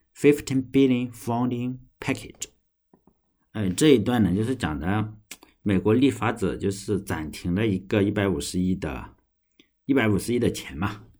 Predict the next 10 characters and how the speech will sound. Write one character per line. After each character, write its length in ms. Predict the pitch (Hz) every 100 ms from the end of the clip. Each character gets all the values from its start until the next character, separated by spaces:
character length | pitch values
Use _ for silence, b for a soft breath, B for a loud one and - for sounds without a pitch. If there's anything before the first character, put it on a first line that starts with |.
| -
然 180 | -
后 280 | - - 101
这 160 | 95 123
就 100 | 127
导 220 | 113 73
致 140 | 90 98
什 100 | 90
么？ 140 | - B B B B
就 120 | -
是 360 | 117 110 113 104